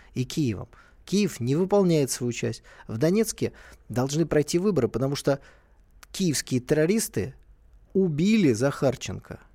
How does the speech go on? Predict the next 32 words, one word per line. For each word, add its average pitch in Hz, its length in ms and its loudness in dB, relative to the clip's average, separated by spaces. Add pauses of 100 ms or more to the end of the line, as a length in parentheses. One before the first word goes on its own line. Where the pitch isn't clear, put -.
(520)
Убили. 170 640 2
И 143 160 -2
там 180 280 2
нет 208 240 0
руководителя 147 680 0
государства. 139 720 -2 (180)
Государство, 143 580 0
ведущее 139 540 -2
войну, 165 260 2
не 131 160 0
может 156 320 2
быть 123 220 -4
обезглавлено. 127 680 0 (460)
Выборы 175 400 2
во 139 120 2
время 135 260 0
войны — 120 220 2
это 143 160 -2
не 185 100 2
очень 165 260 2
хорошая 110 400 -2
затея 104 300 -6
со 143 140 -6
всех - 240 -4
точек 101 280 -8
зрения, 104 300 -4 (220)
но 127 60 0
она 147 120 0
необходима 147 720 0 (100)
из-за 127 220 0
того, 143 200 2
что, 135 280 -4